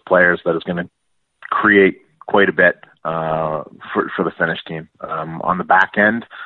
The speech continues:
um, Emil Viro, uh, is a player that I really liked at U seventeens last year. Uh, very shifty with the puck, uses really good quick cuts, um, finds, creates passing lanes really well for himself at the point, uh, has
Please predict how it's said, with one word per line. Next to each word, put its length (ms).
um, 320
Emil 320
Viro, 460
uh, 240
is 80
a 40
player 280
that 80
I 60
really 200
liked 220
at 60
U 180
seventeens 560
last 320
year. 240
Uh, 520
very 320
shifty 240
with 140
the 80
puck, 420
uses 360
really 220
good 200
quick 260
cuts, 340
um, 800
finds, 280
creates 320
passing 360
lanes 240
really 200
well 160
for 100
himself 280
at 100
the 60
point, 360
uh, 280
has 140